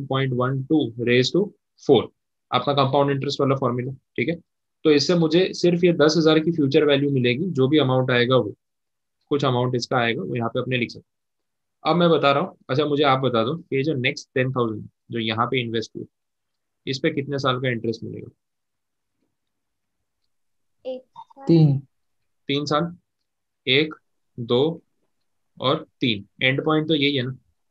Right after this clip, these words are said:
Speaker 1: है ना? तो तीन साल। तो इसका calculation अलग से करना पड़ेगा।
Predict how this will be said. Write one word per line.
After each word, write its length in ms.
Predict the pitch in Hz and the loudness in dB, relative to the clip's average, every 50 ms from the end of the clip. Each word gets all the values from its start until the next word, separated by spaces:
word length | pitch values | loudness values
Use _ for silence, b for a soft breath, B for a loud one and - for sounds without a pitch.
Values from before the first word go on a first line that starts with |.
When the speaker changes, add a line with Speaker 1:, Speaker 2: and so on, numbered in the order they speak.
| _ _ _ - - _ _ _ _ _ _ _ _ _ _ _ _ _ _ _ _ _ _ _ - | _ _ _ -20 -20 _ _ _ _ _ _ _ _ _ _ _ _ _ _ _ _ _ _ _ -8
Speaker 1:
है 60 | 123 | -8
ना? 100 | 143 147 - _ _ _ - | -8 -8 -10 _ _ _ -8
तो 80 | 135 135 | -8 -4
तीन 240 | 139 135 127 120 | -2 -2 -2 -2
साल। 200 | 117 - 104 110 - _ _ _ _ _ _ _ _ - - - _ _ _ | -4 -6 -10 -14 -14 _ _ _ _ _ _ _ _ -20 -20 -20 _ _ _
तो 60 | - - | -8 -6
इसका 280 | - 139 135 - 180 170 | -4 -4 -2 -2 -2 0
calculation 580 | 170 165 151 143 - 165 170 165 160 175 160 | 0 0 -2 -2 -2 0 0 0 0 0 0
अलग 160 | 147 135 135 135 | 0 0 -2 -2
से 120 | - 160 | -2 -2
करना 280 | 156 156 143 147 151 139 | -2 -2 -2 -2 -2 -2
पड़ेगा। 300 | 147 143 139 135 139 | -2 -2 -4 -4 -6